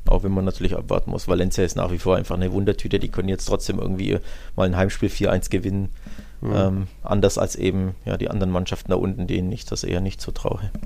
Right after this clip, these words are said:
Speaker 2: Ja. Wenn wir schon unten gucken, Abstiegskampf. Die letzten fünf Teams trennen nur zwei kleine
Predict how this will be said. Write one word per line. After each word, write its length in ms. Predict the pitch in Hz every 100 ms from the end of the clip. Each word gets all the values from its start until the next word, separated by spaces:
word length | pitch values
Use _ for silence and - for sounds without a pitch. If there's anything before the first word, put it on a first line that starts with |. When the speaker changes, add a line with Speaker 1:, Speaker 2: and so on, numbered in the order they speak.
| -
Speaker 2:
Ja. 160 | 160 - - - - - - - - -
Wenn 160 | - 180
wir 100 | 254
schon 220 | - 214
unten 260 | 175 - 170
gucken, 260 | 175 135 -
Abstiegskampf. 760 | - - 120 - - 101 -
Die 80 | 117
letzten 460 | 127 143 - 135
fünf 500 | 127 - - 208 226
Teams 420 | - - 175 135 -
trennen 300 | 127 135 139
nur 200 | 131 -
zwei 500 | - - 214 311 269
kleine 540 | - 180 202 185 170